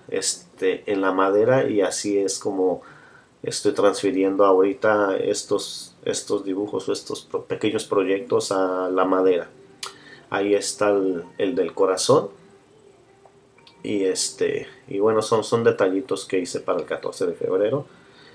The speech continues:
Y cosas así sencillas, ¿verdad? De todas maneras, eh, pues les, les muestro aquí cómo fue que lo, lo hice, cómo transferí las imágenes. Ahorita les voy a enseñar este,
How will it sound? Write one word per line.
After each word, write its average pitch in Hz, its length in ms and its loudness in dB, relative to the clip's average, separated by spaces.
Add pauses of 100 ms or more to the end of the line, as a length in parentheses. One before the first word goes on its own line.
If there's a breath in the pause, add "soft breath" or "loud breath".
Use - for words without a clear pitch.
(600 loud breath)
Y 90 520 -4 (240)
cosas - 400 0
así 98 260 -2
sencillas, 95 680 -2
¿verdad? 101 240 0
De 107 80 0
todas 98 260 -4
maneras, 90 680 -6 (680 soft breath)
eh, 85 340 -4
pues - 200 -6
les, 92 340 -4
les 104 220 0
muestro 101 480 2
aquí 98 240 -6
cómo 98 260 -2
fue 95 200 -2
que 95 120 -4
lo, 82 300 -6 (240)
lo 98 240 6
hice, 101 240 0
cómo 95 240 -6
transferí 90 500 -4
las 85 260 -6
imágenes. - 840 -10 (180)
Ahorita 98 300 0
les 92 140 -4
voy 101 80 0
a 95 60 0
enseñar 101 420 0
este, 92 640 -6